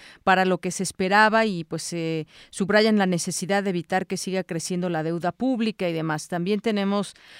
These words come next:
pues, el tema, pues, todavía algunos pendientes. El caso de la reforma energética, en algún momento se dijo que bajarían las tarifas y ahora, pues, parece ser que están subiendo, aunque sea en el uso industrial,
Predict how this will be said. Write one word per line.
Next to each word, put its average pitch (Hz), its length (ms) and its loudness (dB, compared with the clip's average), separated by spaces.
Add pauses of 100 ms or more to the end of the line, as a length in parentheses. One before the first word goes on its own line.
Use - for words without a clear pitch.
(160)
pues, 190 240 -2
el 180 140 -2
tema, 214 640 4
pues, - 320 -2
todavía 262 360 6
algunos 269 360 4
pendientes. 202 640 2
El 170 100 -4
caso 233 320 0
de 247 80 0
la 180 300 2 (340)
reforma 226 460 2
energética, 233 720 2
en 208 80 2
algún 196 180 0
momento 202 320 2
se 180 140 -4
dijo 175 220 -2
que 180 100 -2
bajarían 170 420 -2
las 175 140 -6
tarifas 214 520 -2
y 190 40 -6
ahora, 175 220 -2
pues, - 200 -12
parece 156 360 -6
ser 175 140 -6
que - 80 -8
están 180 220 -4
subiendo, 202 560 0
aunque 160 200 -2
sea 185 120 -6
en 185 60 -2
el 175 180 -2
uso 170 240 -4
industrial, 208 600 2